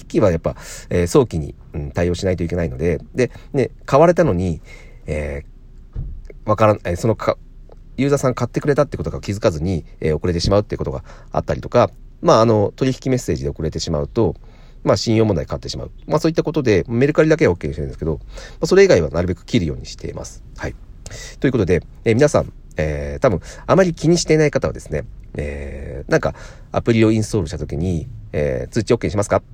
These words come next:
「オーケー」っていうふうにしちゃう、しちゃうと思うんですね。うん。もうこれはね、絶対やめて、デフォルトは、えー、絶対通知をさせない。どうしても必要な時だけ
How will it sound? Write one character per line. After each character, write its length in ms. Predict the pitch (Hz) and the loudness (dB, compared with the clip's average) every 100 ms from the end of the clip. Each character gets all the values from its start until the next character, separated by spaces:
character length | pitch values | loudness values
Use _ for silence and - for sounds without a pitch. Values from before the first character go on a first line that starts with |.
| - | -18
「オ 40 | - | -14
ー 40 | |
ケ 120 | - | -10
ー」 20 | - | -10
っ 0 | |
て 160 | - - | -10 -12
い 40 | |
う 20 | |
ふ 20 | - | -10
う 20 | |
に 60 | - - | -10 -12
し 60 | - | -2
ち 80 | 131 | 0
ゃ 40 | |
う、 80 | - | 0
し 60 | - | 0
ち 40 | 147 | 2
ゃ 40 | |
う 20 | |
と 80 | 147 | 2
思 80 | 123 | 0
う 20 | |
ん 40 | |
で 20 | - | -2
す 40 | |
ね。 100 | 156 - | -6 -8
う 60 | |
ん。 80 | - - | -12 -10
も 80 | - | -6
う 40 | 120 | 2
こ 100 | 170 | 6
れ 60 | |
は 60 | 180 | 6
ね、 120 | 147 | 6
絶 120 | 113 | 2
対 140 | 113 110 | 2 2
や 80 | |
め 40 | 98 | 2
て、 120 | 90 | 0
デ 100 | 92 | -2
フ 100 | 117 | 0
ォ 40 | |
ル 60 | 175 | 0
ト 80 | 165 | 4
は、 180 | 156 104 - - - | 2 2 -4 -18 -10
え 60 | - | -4
ー、 20 | |
絶 100 | 110 | 0
対 100 | 123 | 0
通 200 | 117 - | 0 -2
知 120 | 117 | -2
を 60 | 71 | -4
さ 80 | 69 | -6
せ 100 | 78 | -4
な 80 | 76 | -4
い。 80 | - - | -4 2
ど 100 | 214 | 2
う 40 | |
し 40 | |
て 60 | 226 | 4
も 80 | 175 | 2
必 120 | - | 2
要 60 | 180 | 0
な 40 | |
時 140 | 175 | 0
だ 80 | 185 | 0
け 180 | 185 170 | 2 0